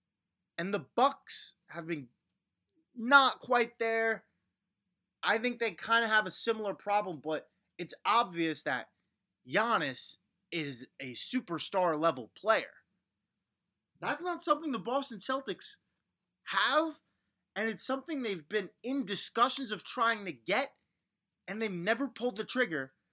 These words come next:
and that's why the team has always been holding back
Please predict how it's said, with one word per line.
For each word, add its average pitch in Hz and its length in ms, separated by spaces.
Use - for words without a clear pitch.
and 196 140
that's 247 260
why 220 140
the 185 120
team 247 300
has 165 160
always 233 420
been 220 360
holding 240 460
back 226 280